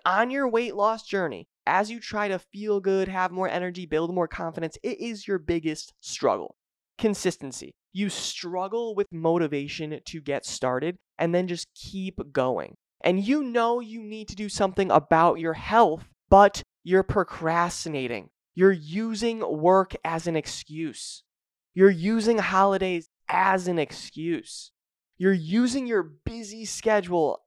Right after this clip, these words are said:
as an excuse. When in reality, you just don't want to put in the work. And I get it. It's not easy, gentlemen. It's really not easy. It's not easy switching up your diet. It's not easy staying consistent with workouts.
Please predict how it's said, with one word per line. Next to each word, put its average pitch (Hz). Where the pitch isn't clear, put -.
as 196
an 175
excuse. -
When 180
in 185
reality, 247
you 190
just 147
don't 170
want 151
to 147
put 143
in 139
the 127
work. 120
And 160
I 262
get 269
it. 180
It's 160
not 226
easy, 233
gentlemen. 107
It's 165
really 226
not 196
easy. 151
It's 151
not 196
easy 202
switching 156
up 135
your 135
diet. 180
It's -
not 165
easy 170
staying 151
consistent 147
with 131
workouts. 165